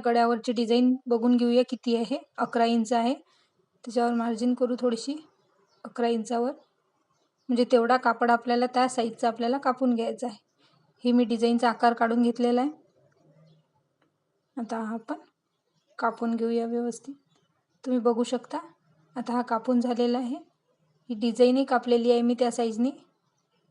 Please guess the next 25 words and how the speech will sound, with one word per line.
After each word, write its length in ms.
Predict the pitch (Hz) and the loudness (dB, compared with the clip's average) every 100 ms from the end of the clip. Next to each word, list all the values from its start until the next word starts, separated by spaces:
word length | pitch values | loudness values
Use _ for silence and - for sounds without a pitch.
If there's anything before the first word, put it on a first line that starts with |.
| _ _ _ _ _ _ _ _ _ _ _ 254 | _ _ _ _ _ _ _ _ _ _ _ 4
ब्लाऊजचा 380 | 233 233 269 | 4 4 4
जो 140 | 262 269 | 4 4
खालचा 360 | - 254 247 269 | 2 -2 0 0
पार्ट 320 | 262 254 247 | 2 0 2
आहे 200 | 254 285 349 - _ | 0 0 -4 -20 _
तो 80 | 262 | 6
आपण 320 | 233 233 262 | 6 4 2
जोडून 320 | 240 233 247 | 4 4 6
घेऊया 320 | 240 247 254 240 | 6 6 6 4
आधी. 200 | 220 302 - _ _ _ _ _ _ _ _ _ _ _ _ _ _ _ _ _ _ _ | 2 -4 -6 _ _ _ _ _ _ _ _ _ _ _ _ _ _ _ _ _ _ _
सर्व 320 | - 247 240 240 233 _ _ _ - | -2 2 4 2 -2 _ _ _ -2
चारी 260 | 247 226 262 | 2 4 4
बाजून 280 | 247 254 | 4 4
मी 160 | 247 247 | 4 4
जोडून 320 | 240 233 247 | 2 2 2
घेतलेला 400 | 240 233 233 233 | 2 0 0 0
आहे. 180 | 240 262 359 | 0 -2 -2
एक्स्ट्रा 340 | 233 - 254 233 | -6 -4 -4 0
कापड 360 | 233 233 240 | 0 0 -2
कापून 340 | 240 226 254 240 | -2 -2 0 0
घेऊया. 260 | 233 247 302 _ _ _ _ _ _ _ _ _ _ _ _ _ _ _ _ _ _ _ _ _ 262 | 2 0 -4 _ _ _ _ _ _ _ _ _ _ _ _ _ _ _ _ _ _ _ _ _ -8
आता 200 | 233 233 | 2 2
याला 240 | 226 254 - _ _ - | 4 0 -4 _ _ 2
पायपिंग 360 | 220 214 240 | 2 2 2
करू. 260 | 233 233 | 2 -4